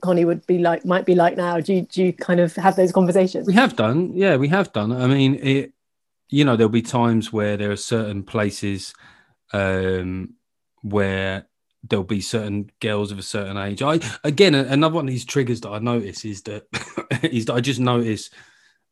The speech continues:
Speaker 2: fathers with their daughters. I just, you know, you know, like, I mean, this is a, it sounds like a crass comparison, but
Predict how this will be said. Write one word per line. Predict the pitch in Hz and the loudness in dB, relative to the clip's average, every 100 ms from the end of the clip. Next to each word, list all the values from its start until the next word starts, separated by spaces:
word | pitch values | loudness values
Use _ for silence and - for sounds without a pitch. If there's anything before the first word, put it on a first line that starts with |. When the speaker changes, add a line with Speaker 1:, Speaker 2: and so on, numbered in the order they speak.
| - | 0
Speaker 2:
fathers | 123 110 | 2 2
with | 107 | 0
their | 101 | -2
daughters. | 98 117 98 | 0 0 0
I | 101 | -6
just, | 107 113 - - | -8 -10 -14 -8
you | 120 | -4
know, | 110 | -4
you | 107 160 220 | -4 0 2
know, | 269 | 4
like, | 220 151 | 2 0
I | 131 | 2
mean, | 135 | 2
this | 127 | 0
is | 123 | -2
a, | 110 113 | -4 -4
it | - | -4
sounds | 123 | -2
like | 104 | -4
a | 101 | -6
crass | - 107 | -6 -8
comparison, | - 104 - 110 - 95 | -6 -6 -4 -4 -4 -8
but | 95 107 | -6 -8